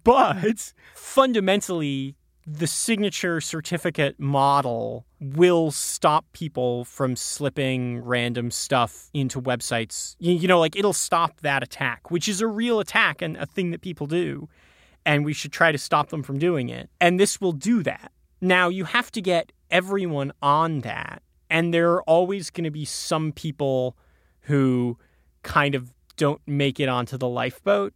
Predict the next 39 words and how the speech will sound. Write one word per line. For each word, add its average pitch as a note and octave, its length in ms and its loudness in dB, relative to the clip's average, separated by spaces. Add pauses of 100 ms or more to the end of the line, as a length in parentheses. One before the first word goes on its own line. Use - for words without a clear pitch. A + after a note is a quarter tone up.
(140)
if, - 260 -6
as G3 180 2
it G#3 80 -2
were. G#3 280 4
Like, D#3+ 360 2 (140)
like, E3 260 2
being G3 280 2
this E3 200 -2
aggressive D3 480 0
about B2+ 240 -2
pushing C#3+ 300 -4
it C#3 100 -12
forward D#3 480 -4 (420)
does D3+ 400 4
knock C#3 440 0
some C3+ 340 -4
people C3 380 -8
off. C#3+ 500 -6
And D3 160 0
there D3 180 -2
are C3+ 360 4
some C3 580 -6
bad B2 300 0
actors. C3+ 640 -6
There C3+ 120 -2
was C3 160 -2
this - 240 -10
weird C3+ 380 0 (220)
certificate C4+ 520 2
authority B3+ 520 2
that A#3 100 -2
got A#3+ 160 4
deprecated A#3 400 -2
a - 20 0
while A3+ 240 4
ago G#3+ 160 2
because G#3 300 -6
they G#3 80 0
weren't. G3 320 -4